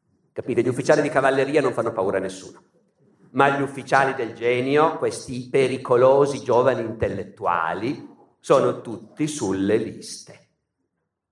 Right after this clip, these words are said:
A Cavour tutto questo poi alla fine farà gioco. Sarà il pretesto per abbandonare la carriera militare che non gli piaceva. Si dimette e spiega al padre: "Ho dovuto perché la polizia mi aveva schedato." Come persona sospetta e pericolosa.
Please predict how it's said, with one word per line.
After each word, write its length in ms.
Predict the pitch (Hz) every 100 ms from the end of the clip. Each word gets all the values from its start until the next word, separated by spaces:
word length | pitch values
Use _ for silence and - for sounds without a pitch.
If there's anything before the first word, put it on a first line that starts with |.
| _ _ _ _ _ _ _
A 80 | -
Cavour 260 | 160 202 220
tutto 200 | 175 165
questo 280 | 196 202
poi 180 | - 180
alla 100 | 156
fine 220 | 175 180
farà 220 | - 139 147
gioco. 520 | 101 92 104 - -
Sarà 300 | - 160 190
il 120 | 170
pretesto 560 | - 160 160 208 202 208
per 140 | 147
abbandonare 540 | 147 139 139 139 131 139
la 100 | 147
carriera 340 | 139 113 107
militare 540 | 113 120 117 - 82 92
che 120 | 107
non 200 | 87 92
gli 160 | 98
piaceva. 480 | 104 123 - - - - _ _ _ _
Si 160 | - -
dimette 920 | 233 190 123 - 101 - - _ _ _ _ _
e 100 | 151
spiega 360 | - 185 180
al 140 | 180 175
padre: 340 | 95 95 110
"Ho 100 | 147
dovuto 400 | 180 151 107 117
perché 280 | - - 147
la 100 | 143
polizia 960 | 147 143 - 190 202 208 - - - _ _
mi 120 | 131
aveva 220 | 135 151 147
schedato." 600 | - 123 95 - - _ _ _ _ _ _ _ -
Come 180 | 120 123
persona 440 | 123 - 160 139
sospetta 960 | - 117 - - 170 170 - - 143 151
e 80 |
pericolosa. 800 | - 131 131 - 123 95 82 -